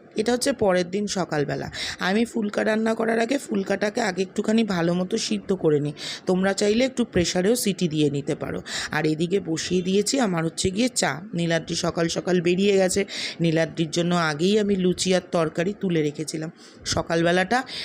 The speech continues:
রান্নার এত প্রেশার থাকে, মেয়ের স্কুল থাকে, আমি টিফিন করে দিতে পারি না। আজকে পুরো একদম randomly জগা খিচুড়ি রান্না করছি, আলু পেঁয়াজ সব একসাথে বসিয়ে দিয়েছি। আর মাঝে মাঝে এরকম জগা খিচুড়ি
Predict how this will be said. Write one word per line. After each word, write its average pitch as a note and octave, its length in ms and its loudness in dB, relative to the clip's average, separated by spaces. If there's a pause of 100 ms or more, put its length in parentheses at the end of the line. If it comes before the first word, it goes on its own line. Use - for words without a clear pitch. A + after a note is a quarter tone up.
(140)
রান্নার F3+ 420 2
এত G#3 200 0
প্রেশার F#3+ 360 -2 (100)
থাকে, F#3+ 300 2
মেয়ের F3 280 4
স্কুল F3 380 0
থাকে, F#3+ 260 0
আমি G#3 260 0
টিফিন G3 320 0
করে D#3+ 260 2
দিতে D#3 240 -4
পারি D3 260 -6
না। E3 140 -6 (380)
আজকে G3 320 -2
পুরো A#3 320 -4
একদম A#3+ 560 2
randomly G3+ 880 0
জগা F3+ 300 2
খিচুড়ি G3+ 360 0
রান্না D3+ 340 0
করছি, D#3 360 -2
আলু E3 300 2
পেঁয়াজ G#3 440 2 (280)
সব A#3 200 0
একসাথে G#3+ 500 -2
বসিয়ে D#3 380 -2
দিয়েছি। D#3 340 -6 (300)
আর G3+ 120 0
মাঝে G3+ 320 2
মাঝে A#3+ 260 2
এরকম A#3+ 300 2
জগা G3+ 260 2
খিচুড়ি A3 380 -2